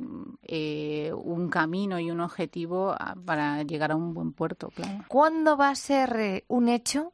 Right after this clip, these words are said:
Speaker 2: que se aplique la inteligencia artificial en la automoción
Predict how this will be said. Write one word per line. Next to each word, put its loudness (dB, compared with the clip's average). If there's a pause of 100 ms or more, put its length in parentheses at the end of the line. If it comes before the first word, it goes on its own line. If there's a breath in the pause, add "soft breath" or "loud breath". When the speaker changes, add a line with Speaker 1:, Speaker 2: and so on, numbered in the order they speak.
(240)
Speaker 2:
que 0
se 4
aplique 2
la 4
inteligencia 2
artificial 0
en 2
la 4
automoción 0